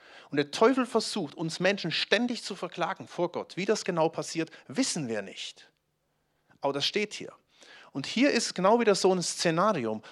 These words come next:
Und was macht Gott? Gott lässt das zu. Gott öffnet das Tor und sagt, „Okay, geh.“ Gott hat seine Hand über uns und Gott lässt Dinge nicht zu. Besonders wenn wir,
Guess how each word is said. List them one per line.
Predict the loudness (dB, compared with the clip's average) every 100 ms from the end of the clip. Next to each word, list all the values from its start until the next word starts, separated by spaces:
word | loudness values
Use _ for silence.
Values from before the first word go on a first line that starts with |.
| -4
Und |
was | -2 2
macht | 2 2 4
Gott? | 2 2
Gott | -2 0
lässt | 2 2 0 -6
das | -8 -6
zu. | -2 0 -2 -4 0
Gott | 2 2 6
öffnet | 6 6 2 2
das | 2
Tor | 4 6 6
und | 4
sagt, | 2 0 0 -8
„Okay, | -2 0 0 -4 -16 _ 2
geh.“ | 4 4 -2 _ _ _ _ _ _ _ _ _ _ _ _ _ _ 6
Gott | 6 8
hat | 4
seine | 4 6 6
Hand | 4 4
über | 2 4 4
uns | 4 -4 -6
und | 0
Gott | 0 4
lässt | 2 2 0 0
Dinge | 2
nicht | 4 2 0 -2
zu. | -2 -2 -4 -10 _ _ _ _ _ _ _ _ _ _ _
Besonders | 2 4 6 4 2
wenn | 4
wir, | 4 4